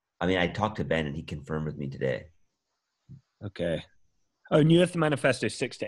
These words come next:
Speaker 2: eight. Sorry, it's, it's
Speaker 1: That's,
Speaker 2: Eastern
Speaker 1: that, that,
Speaker 2: time.
Speaker 1: that's, uh, E S T.
Speaker 2: Yeah, yeah, yeah, yeah. Okay. Um, um,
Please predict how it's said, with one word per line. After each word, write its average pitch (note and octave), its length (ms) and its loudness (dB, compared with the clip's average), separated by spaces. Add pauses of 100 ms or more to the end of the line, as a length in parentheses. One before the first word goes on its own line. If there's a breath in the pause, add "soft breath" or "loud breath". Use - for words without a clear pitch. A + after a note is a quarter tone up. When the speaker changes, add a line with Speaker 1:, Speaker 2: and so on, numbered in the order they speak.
Speaker 2:
eight. G#2 220 -4
Sorry, F#2+ 300 0
it's, F2 220 -8 (120)
it's G2 100 -2
Speaker 1:
That's, G#2+ 140 6
Speaker 2:
Eastern G2+ 240 -4
Speaker 1:
that, F2+ 100 2
that, G2 80 4
Speaker 2:
time. E2 80 -4
Speaker 1:
that's, - 240 -2
uh, F2 200 4
E F#2+ 100 2
S E2 100 -2
T. C#2 280 -8 (120)
Speaker 2:
Yeah, F#2 180 4 (220)
yeah, A2+ 200 4 (120)
yeah, G#2+ 160 2
yeah. F2+ 360 0
Okay. F2 280 -4 (400)
Um, F2 520 -2 (2000)
um, F#2 840 -2